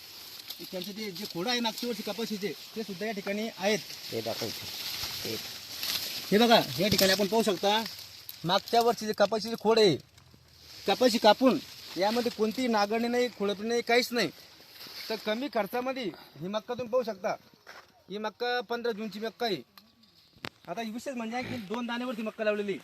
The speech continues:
Speaker 1: हे पाहू शकता आपण, हे दोन दाण्यांनी मक्का लावलेली आहे.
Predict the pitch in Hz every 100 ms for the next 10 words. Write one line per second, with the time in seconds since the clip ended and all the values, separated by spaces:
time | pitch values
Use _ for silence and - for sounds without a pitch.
0 | - - - - 160 202 202 170 170 170
1 | 208 220 - - - - - - - -
2 | - - - - - - - - - -
3 | - - 196 156 240 233 220 233 226 -
4 | 220 214 226 220